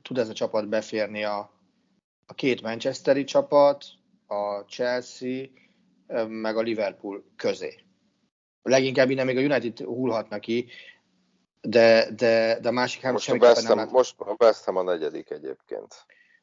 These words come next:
Speaker 1: Azt se látom, hogy azért az tartósan ott maradna. Tehát én azt gondolom, hogy a négy B L helyen jelen állás szerint az által említett négy csapat osztozik majd a szezon végén.
Speaker 2: Aha.
Speaker 1: De például, ami engem baromira meglepett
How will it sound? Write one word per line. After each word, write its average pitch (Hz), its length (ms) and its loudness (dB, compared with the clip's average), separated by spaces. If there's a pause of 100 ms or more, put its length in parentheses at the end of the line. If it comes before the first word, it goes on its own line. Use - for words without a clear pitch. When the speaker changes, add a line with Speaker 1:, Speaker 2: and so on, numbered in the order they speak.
(600)
Speaker 1:
Azt 143 240 2
se - 100 -4
látom, 117 240 -4
hogy 117 100 -6
azért 107 180 -8
az 101 60 -16
tartósan 104 440 -10
ott 98 120 -16
maradna. 92 260 -8
Tehát 98 180 -8
én 113 60 -2
azt 117 160 -4
gondolom, 110 240 -4
hogy 110 100 -4
a 113 40 -4
négy 110 140 -4
B 107 40 -16
L 110 220 0
helyen 110 280 -4 (340)
jelen 113 220 2
állás 110 260 -2
szerint 107 320 -8
az 95 340 -4
által 113 260 -4
említett 98 260 -10
négy 104 140 -6
csapat 98 260 -10
osztozik 98 380 -8
majd 104 300 0
a 95 40 -4
szezon 90 360 -10
végén. 90 600 -4 (680)
Speaker 2:
Aha. 95 380 -8
Speaker 1:
De 143 640 4 (100)
például, 139 720 4
ami 123 240 -4
engem 117 300 -6
baromira 139 380 -4
meglepett 147 840 -4